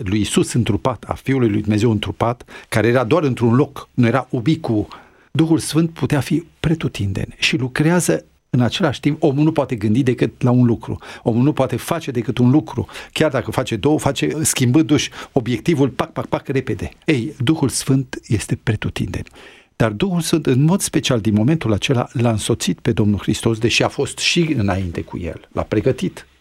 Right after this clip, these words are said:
n-a fost absent. Și Duhul Sfânt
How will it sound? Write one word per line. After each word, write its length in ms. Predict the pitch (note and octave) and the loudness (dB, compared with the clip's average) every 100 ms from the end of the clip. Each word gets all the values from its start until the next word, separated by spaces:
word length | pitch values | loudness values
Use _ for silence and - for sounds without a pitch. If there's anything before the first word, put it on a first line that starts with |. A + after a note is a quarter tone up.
| _ | _
n-a 140 | - F2 | -4 -2
fost 240 | C#3+ - | 0 0
absent. 540 | G#2 - E2 D2 - _ _ _ _ | -4 -4 -6 -6 -14 _ _ _ _
Și 180 | - E3+ | -2 0
Duhul 240 | F#3 F#3 | 2 2
Sfânt 520 | D3+ - E3 D#3+ - | 0 2 2 0 -4